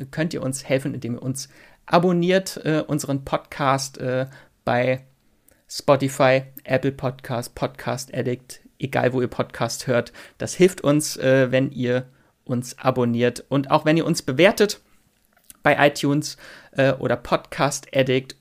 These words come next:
oder auch jetzt, äh, seit neuestem bei Spotify. Ähm, das hilft uns natürlich auch im Ranking, wenn ihr einen Kommentar hinterlasst oder uns, äh, gerne fünf Sterne gibt, damit auch andere Menschen unseren Podcast leichter finden können. Ähm,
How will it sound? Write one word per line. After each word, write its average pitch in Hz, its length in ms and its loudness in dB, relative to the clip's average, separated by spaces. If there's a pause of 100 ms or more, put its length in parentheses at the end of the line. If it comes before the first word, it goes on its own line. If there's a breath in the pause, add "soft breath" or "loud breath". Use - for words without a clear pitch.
oder 175 240 6
auch 156 100 6
jetzt, - 320 0
äh, 139 140 4
seit 143 180 2
neuestem 139 320 4
bei 139 100 2
Spotify. 147 760 4 (400 loud breath)
Ähm, 143 360 4
das - 180 0
hilft 180 200 4
uns 170 120 0
natürlich 147 300 0
auch 127 60 -6
im 127 160 -2
Ranking, 151 460 4
wenn 139 160 2
ihr 127 320 -4
einen 131 160 -4
Kommentar 135 380 0
hinterlasst 123 560 -2
oder 123 420 0 (300 loud breath)
uns, - 320 -4
äh, 131 180 0 (160)
gerne 120 220 0
fünf 135 240 0
Sterne 151 380 6
gibt, 151 380 -2
damit 147 320 2
auch - 220 -2
andere 135 360 0
Menschen 123 540 -2 (220)
unseren 131 360 -6
Podcast - 520 -8
leichter 117 260 -4
finden 135 380 -6
können. 127 400 0 (640 loud breath)
Ähm, 147 320 2